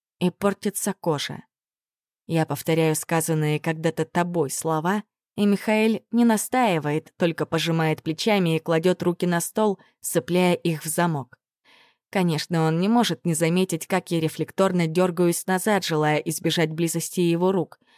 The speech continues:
и тут же исправляется, отодвигая дальше от стола и возвращая мне островок безопасности. «Хорошо, в следующий раз я принесу зеленый. Воду.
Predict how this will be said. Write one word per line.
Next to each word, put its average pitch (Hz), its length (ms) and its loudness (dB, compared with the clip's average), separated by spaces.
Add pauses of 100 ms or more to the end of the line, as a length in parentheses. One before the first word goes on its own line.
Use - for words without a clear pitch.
(200)
и 165 120 -6
тут 233 320 -2
же 247 180 2
исправляется, 170 840 0
отодвигая 165 600 0
дальше 160 360 0
от 156 100 -2
стола 202 380 -2
и 180 80 2
возвращая 175 640 0
мне 170 200 0
островок 160 460 0
безопасности. 156 1080 -6 (1000)
«Хорошо, 165 800 0
в - 80 -20
следующий 175 580 2
раз 220 280 2
я 180 260 4
принесу 190 460 2
зеленый. 175 640 0 (560)
Воду. 180 500 -2